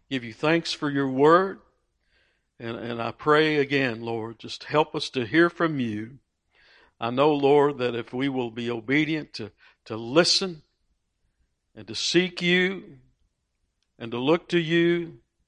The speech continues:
that, that you will speak to us, Lord, that your Holy Spirit will minister to us. And so, Lord, I know the need differs throughout this congregation,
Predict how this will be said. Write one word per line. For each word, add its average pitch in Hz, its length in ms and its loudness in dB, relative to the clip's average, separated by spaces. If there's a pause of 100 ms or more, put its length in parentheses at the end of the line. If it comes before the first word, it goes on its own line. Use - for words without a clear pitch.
(640)
that, 117 240 -12
that 123 220 -8
you 147 100 -6
will 151 100 -4
speak 185 420 -4
to 131 200 0
us, - 180 -8
Lord, 131 380 -4 (640)
that - 120 -18
your 123 100 -8
Holy 151 220 2
Spirit 165 440 2
will 151 100 0
minister 165 540 0
to 127 320 -4
us. - 320 -14 (560)
And 110 120 -12
so, 135 200 -2
Lord, 143 320 4
I 131 80 2
know 147 260 2
the 139 140 -2
need 170 580 -2 (1120)
differs 135 500 0
throughout 139 520 2
this 135 180 -4
congregation, 131 1000 -6